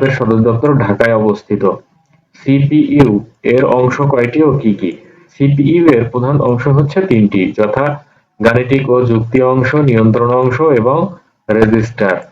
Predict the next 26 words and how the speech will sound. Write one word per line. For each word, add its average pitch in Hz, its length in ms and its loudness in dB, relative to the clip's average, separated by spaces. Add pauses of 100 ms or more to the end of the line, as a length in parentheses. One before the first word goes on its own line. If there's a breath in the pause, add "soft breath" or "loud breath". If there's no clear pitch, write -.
(880)
বিশ্বের 127 380 2 (140)
একমাত্র 131 340 -2 (180)
নগর 113 220 0 (100)
রাষ্ট্রের 117 400 0
নাম 101 120 0 (120)
কি? 98 100 -4 (380)
বিশ্বের 143 360 -2
একমাত্র 123 300 -2 (160)
নগর 110 200 0 (100)
রাষ্ট্র 117 220 -2 (100)
হচ্ছে 143 280 0 (340)
সিঙ্গাপুর। 107 460 0 (640)
ঢাকা 113 440 0
গেটের 139 340 2 (220)
নির্মাতা 117 520 0
কে? 95 120 0 (400)
ঢাকা 98 300 0
গেটের 123 320 2
নির্মাতা 110 500 0
হচ্ছেন 139 320 0 (100)
মীর 110 220 2
জুমলা। 98 340 0 (480)
Champion 135 460 -8
of 139 140 -20
the 120 60 -6 (180)
Earth 113 200 -20